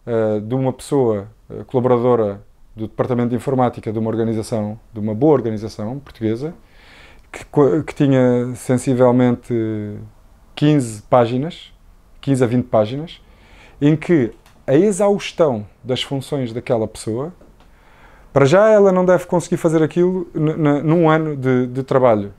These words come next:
As fun-, as, as atividades que ela tinha que fazer. Ou seja, altamente descritivo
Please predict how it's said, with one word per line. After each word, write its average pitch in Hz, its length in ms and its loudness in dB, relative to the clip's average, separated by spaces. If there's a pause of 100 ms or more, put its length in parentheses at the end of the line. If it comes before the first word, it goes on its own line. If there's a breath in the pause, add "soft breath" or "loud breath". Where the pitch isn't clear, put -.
As 123 200 2
fun-, 143 240 -2
as, 127 440 4 (400 loud breath)
as 143 200 2
atividades 170 840 -2 (320)
que 160 80 0
ela 156 180 4
tinha 175 380 -6 (200)
que - 60 -18
fazer. 127 360 0
Ou - 500 -20
seja, 110 340 -4 (440 loud breath)
altamente 214 720 2
descritivo 151 760 -2